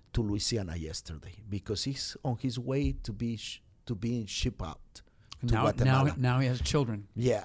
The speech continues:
Speaker 1: now he has two children, one autistic one. He has a mother here who is a resident, permanent resident, has brothers who are, I mean, he came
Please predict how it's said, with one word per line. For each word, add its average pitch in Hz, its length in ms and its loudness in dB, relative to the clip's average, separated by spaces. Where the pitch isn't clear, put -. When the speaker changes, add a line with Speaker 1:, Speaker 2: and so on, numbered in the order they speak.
Speaker 1:
now 113 240 2
he 147 140 4
has 143 240 2
two 208 220 4
children, 151 500 2
one 113 200 4
autistic 139 520 0
one. 170 340 -2
He 131 140 2
has 135 260 4
a 113 60 2
mother 143 400 6
here 196 420 2
who 131 180 4
is 127 160 2
a 104 260 4
resident, 139 680 0
permanent 117 380 -2
resident, 113 600 -8
has 104 200 0
brothers 113 560 0
who 113 160 -2
are, 98 240 -4
I 135 80 2
mean, 139 140 0
he 220 180 2
came 170 580 0